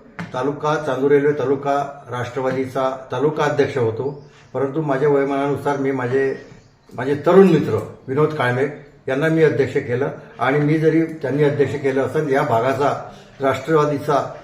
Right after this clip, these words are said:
अगदी शरद पवार जेव्हा राष्ट्रवादी काढली तेव्हापासूनचा खन्ना कार्यकर्ता आहे आणि त्याच्यामुळे पवार साहेबांना कुठेही सोडलं नाही. हे सगळे कार्यकर्ते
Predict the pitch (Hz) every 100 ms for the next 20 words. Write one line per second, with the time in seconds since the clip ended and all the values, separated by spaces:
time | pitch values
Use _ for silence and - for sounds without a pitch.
0 | - 135 165 147 147 151 - 143 151 143
1 | 147 143 - 147 143 147 131 135 143 143
2 | 139 110 143 147 - 127 160 175 151 147
3 | 135 123 135 127 160 - - 127 139 127
4 | 143 147 151 147 127 143 139 131 139 139
5 | 139 165 180 147 135 135 139 139 135 -
6 | 123 175 170 143 143 139 - 143 - -